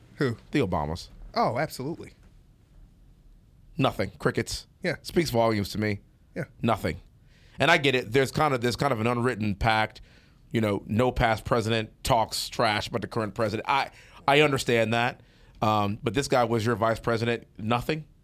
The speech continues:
Speaker 1: Here's the interesting thing. I actually was extremely concerned about Joe Biden becoming president when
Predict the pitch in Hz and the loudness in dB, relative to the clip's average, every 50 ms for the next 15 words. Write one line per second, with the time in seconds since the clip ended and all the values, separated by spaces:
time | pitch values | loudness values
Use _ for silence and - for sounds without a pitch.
0 | - - - - - - 190 208 180 156 147 139 131 127 120 - 123 - - 117 | -20 -20 -20 -10 -4 0 0 0 2 2 0 0 0 0 -2 -4 -8 -8 -8 -10
1 | 104 - - 104 90 - - - - - - - - - - - - - - - | -10 -10 -12 -16 -16 -16 -18 -20 -20 -20 -20 -20 -20 -20 -20 -20 -20 -20 -20 -20
2 | - - _ _ _ _ - - - _ _ _ - - - - - - - _ | -20 -20 _ _ _ _ -20 -20 -20 _ _ _ -20 -20 -20 -20 -20 -20 -20 _
3 | - - - - - - - - - - - - - - _ - _ - - - | -20 -20 -20 -20 -20 -20 -20 -20 -20 -20 -20 -20 -20 -20 _ -20 _ -20 -20 -20
4 | - - - - - 160 190 208 170 180 175 165 - - 160 143 127 123 113 110 | -20 -20 -8 -2 2 2 2 2 2 2 0 -2 -2 -2 -2 -2 -2 -2 -4 -6
5 | 104 - - - 139 143 151 151 147 135 - 131 117 107 - - 120 117 117 113 | -8 -10 -10 -6 -4 -4 -2 -2 -4 -4 -6 -8 -10 -8 -6 -4 -4 -2 -2 -2
6 | 107 104 101 98 - - 110 107 117 107 98 95 101 120 120 120 123 117 120 117 | -4 -6 -8 -10 -12 -10 -6 -4 -4 -4 -4 -4 -2 -2 -2 0 0 0 0 0
7 | 117 113 101 101 - - - 107 107 101 95 - 107 107 107 127 127 131 147 151 | -2 -4 -6 -8 -8 -8 -6 -6 -6 -8 -8 -6 -6 -6 -4 -4 -6 -6 -6 -8
8 | - - - - - - - - - - - _ - _ - - - - - - | -10 -16 -20 -20 -20 -20 -20 -20 -20 -20 -20 _ -20 _ -20 -20 -20 -20 -20 -20
9 | - _ - 123 131 131 127 127 123 | -20 _ -4 -2 0 2 2 0 0